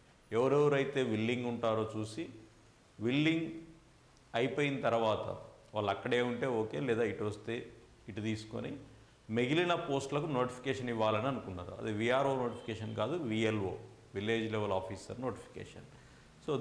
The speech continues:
దానికి అప్లికేషన్లు నిన్నటితో అయిపోయాయి. ఇరవై ఎనిమిదవ తారీఖు సాయంత్రం వరకు ఆన్లైన్లో అప్లికేషన్స్ తీసుకున్నారు.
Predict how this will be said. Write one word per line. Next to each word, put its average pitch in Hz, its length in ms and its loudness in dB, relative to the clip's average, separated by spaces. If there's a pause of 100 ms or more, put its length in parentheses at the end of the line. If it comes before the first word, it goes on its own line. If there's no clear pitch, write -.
దానికి 147 400 4 (480)
అప్లికేషన్లు 151 840 2 (520)
నిన్నటితో 143 500 2
అయిపోయాయి. 95 440 0 (300)
ఇరవై 131 420 2 (300)
ఎనిమిదవ 123 360 2 (100)
తారీఖు 110 300 0 (100)
సాయంత్రం 110 460 0
వరకు 104 280 -2 (640)
ఆన్లైన్లో 151 520 4 (100)
అప్లికేషన్స్ 113 640 -2
తీసుకున్నారు. 107 560 -4